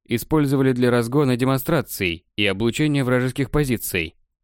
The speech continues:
Только тогда они были намного менее мощными и назывались нелетальным оружием, потому что не убивали людей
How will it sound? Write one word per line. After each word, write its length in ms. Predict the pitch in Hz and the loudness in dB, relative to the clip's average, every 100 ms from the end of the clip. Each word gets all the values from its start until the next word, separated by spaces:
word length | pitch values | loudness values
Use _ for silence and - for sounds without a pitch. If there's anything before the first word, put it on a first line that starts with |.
| - | -2
Только 280 | 98 98 | -2 0
тогда 360 | 98 107 110 139 | 0 -2 0 0
они 180 | 131 123 | 2 2
были 220 | 120 123 | 2 2
намного 480 | 120 117 120 120 123 | 2 2 2 2 2
менее 360 | 139 123 95 | 2 0 0
мощными 680 | 92 131 120 107 92 87 82 _ _ _ - | 0 -2 -2 -4 -2 -4 -6 _ _ _ -2
и 100 | 104 | 0
назывались 680 | 104 101 117 143 101 87 - | 0 0 0 0 0 -2 -2
нелетальным 600 | 117 117 113 135 131 135 | 0 0 0 0 0 0
оружием, 640 | 143 151 107 98 87 82 - _ | 0 0 0 -2 -4 -6 -14 _
потому 320 | - 151 147 | -4 0 0
что 160 | 135 139 | 0 0
не 80 | 131 | 2
убивали 420 | 131 135 156 113 | 2 2 2 2
людей 500 | 98 101 98 85 82 | 0 0 0 -2 -4